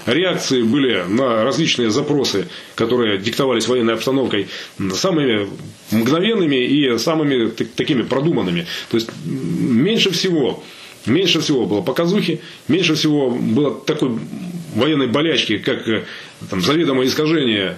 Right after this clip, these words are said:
э, реальной обстановки в угоду, ну, каким-нибудь там позитивным результатам или ещё чем-нибудь. Объективности максимум, м, реагирование очень оперативное,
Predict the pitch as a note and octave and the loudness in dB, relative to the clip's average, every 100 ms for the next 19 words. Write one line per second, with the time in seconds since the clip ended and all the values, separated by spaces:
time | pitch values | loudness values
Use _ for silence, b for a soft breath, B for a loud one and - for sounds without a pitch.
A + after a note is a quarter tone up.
0 | - G2+ G#2 G2 A#2+ D3 B2 A#2+ - F3+ | -8 -6 -6 -2 0 2 0 0 0 0
1 | G#3+ C#3 A2+ F2+ C#3 F3 D#3 B2 - A2+ | 0 2 0 2 2 2 2 2 0 -2
2 | C3+ D3+ B2+ A#2 G2 F2+ E2+ B2+ C#3+ C#3+ | 0 2 2 0 0 -4 -2 -2 0 2
3 | A#2+ G#2 A2+ C3+ F#3+ E3+ A2+ G#2+ F#3 E3 | 2 2 2 2 0 2 2 2 2 2
4 | C#3 C3 B2 A#2 B B B - - D3 | 2 2 0 -2 B B B -8 -6 -2
5 | D#3 F#3+ A3+ F3+ - B2+ G2+ E2 - F3 | 0 2 2 0 0 0 0 -2 0 0
6 | G3+ G3 F3+ E3+ B B B - - G2+ | 2 0 2 0 B B B -10 -6 0
7 | A#2 E3 E3+ F#3 D3+ A#2+ G#2 F2+ F2 E3 | 2 2 2 2 2 2 0 -2 -2 0
8 | D#3 C#3 C3+ E3 E3+ G#3+ F#3 D#3 C3+ | 2 2 0 0 0 0 0 0 -2